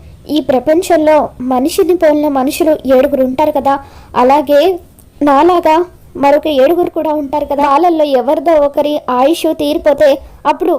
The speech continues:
వాళ్ళ శరీరంలోకి నన్ను ప్రవేశపెట్టొచ్చు కదా" అని చెప్పి ఆరు అంటూ ఉంటుంది. దాంతో చిత్రగుప్త, "అమ్మ బాలిక,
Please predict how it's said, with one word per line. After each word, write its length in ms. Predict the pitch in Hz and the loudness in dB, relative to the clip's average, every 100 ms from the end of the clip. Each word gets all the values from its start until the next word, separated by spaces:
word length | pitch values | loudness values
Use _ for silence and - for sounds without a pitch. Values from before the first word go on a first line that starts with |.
| - | -4
వాళ్ళ 220 | 269 311 | -2 -2
శరీరంలోకి 720 | 311 - 269 330 330 294 277 320 - | -2 -2 0 0 0 -2 -2 -4 -6
నన్ను 280 | 277 277 277 | -6 -4 -4
ప్రవేశపెట్టొచ్చు 800 | 294 247 247 349 349 349 330 320 | -2 -2 0 0 -2 -2 -2 -2
కదా" 200 | 311 302 | -2 0
అని 140 | 302 285 | 0 0
చెప్పి 320 | 302 311 311 320 - - - - | -2 0 -2 -4 -8 -20 -20 -4
ఆరు 260 | - 381 392 359 | 0 0 0 -2
అంటూ 260 | 311 285 349 | -6 -2 -2
ఉంటుంది. 340 | 320 339 320 - - - - - | -2 -2 -4 -6 -12 -20 -18 -6
దాంతో 400 | 254 330 359 339 285 - | -2 0 0 -2 -2 -6
చిత్రగుప్త, 520 | 294 349 339 311 311 311 - | -4 -2 -2 0 0 -2 -2
"అమ్మ 220 | 254 285 | -2 -2
బాలిక, 460 | 294 294 294 302 | 0 -2 -2 -4